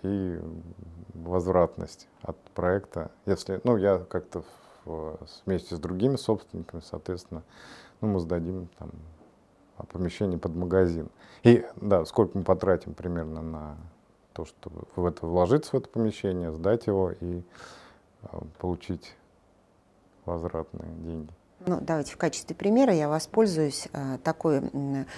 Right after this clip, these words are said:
Speaker 2: примером франшиза «Фасолька». Это франшиза метро. Требует триста-четыреста метров. Как раз ее интересует плотная жилая застройка, чтобы там, а, м, был достаточно большой поток.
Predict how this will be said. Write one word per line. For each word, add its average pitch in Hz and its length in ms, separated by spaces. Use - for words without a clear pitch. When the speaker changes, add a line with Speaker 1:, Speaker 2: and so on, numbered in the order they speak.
Speaker 2:
примером 180 360
франшиза 175 520
«Фасолька». 127 600
Это - 180
франшиза 160 480
метро. 135 400
Требует 156 380
триста-четыреста - 800
метров. 208 380
Как 170 160
раз 160 240
ее 139 160
интересует 143 600
плотная 139 380
жилая 135 380
застройка, 131 580
чтобы 190 320
там, 180 260
а, 151 240
м, 156 300
был 147 220
достаточно 151 460
большой 147 380
поток. - 480